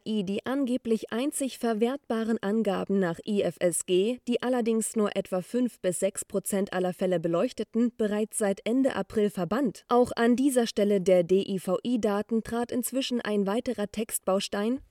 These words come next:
der im Wochenbericht vom dreiundzwanzigsten Juni auf Seite achtzehn zu finden ist.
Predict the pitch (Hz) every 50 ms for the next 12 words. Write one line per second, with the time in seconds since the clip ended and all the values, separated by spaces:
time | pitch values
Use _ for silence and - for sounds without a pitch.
0 | _ - 254 240 240 - - 247 254 214 254 294 277 - 294 262 233 240 202 220
1 | 226 - - - - 208 196 196 190 196 196 233 277 277 269 254 - 220 208 208
2 | 214 - 208 - - - - 196 202 185 180 208 226 233 220 220 220 - - 175
3 | 180 175 - - 196 175 170 - 185 - - 214 208 - - - - 208 202 196
4 | 196 - - 269 - - 254 233 220 185 - 165 151 - 156 160 - - - -